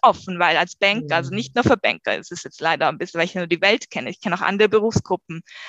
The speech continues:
Speaker 1: Aber Schwäche zu sagen, zu zeigen, ist jetzt vielleicht nicht unsere größte Stärke, sondern man
Speaker 2: Mhm.
Speaker 1: möchte stark sein, man möchte sich gut positionieren. Und ich glaub, dass ich ihnen zeige, was es bewirken kann und wie viel mehr Energie man auch dadurch hat.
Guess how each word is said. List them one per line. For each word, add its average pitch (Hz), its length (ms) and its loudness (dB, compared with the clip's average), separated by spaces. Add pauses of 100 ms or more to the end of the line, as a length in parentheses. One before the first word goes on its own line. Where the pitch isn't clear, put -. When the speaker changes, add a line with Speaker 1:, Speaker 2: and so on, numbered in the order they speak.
(100)
Speaker 1:
Aber 247 240 4
Schwäche - 460 0
zu - 180 -6
sagen, 240 480 2
zu 226 100 -12
zeigen, 202 360 0
ist 196 100 -4
jetzt - 160 -8
vielleicht - 380 -2
nicht 90 280 -6
unsere 139 260 -4
größte - 400 -4
Stärke, 196 560 0 (140)
sondern 208 280 2
man 190 120 6
Speaker 2:
Mhm. 190 60 0
Speaker 1:
möchte 208 260 0
stark - 380 0
sein, 151 160 -8
man - 100 -4
möchte - 320 -4
sich 190 220 -4 (520)
gut 277 220 0
positionieren. 247 800 2
Und 196 80 0
ich - 180 -6
glaub, 196 300 4 (880)
dass 240 160 4
ich 240 160 -2
ihnen 226 260 4
zeige, 208 380 2
was 214 160 0
es 208 100 -10
bewirken 220 520 2
kann 196 200 -4
und 185 120 -6
wie 202 80 -4
viel 202 160 -6
mehr 190 180 0
Energie 185 460 -2
man 175 200 0
auch 151 160 0
dadurch - 460 -8
hat. - 120 -6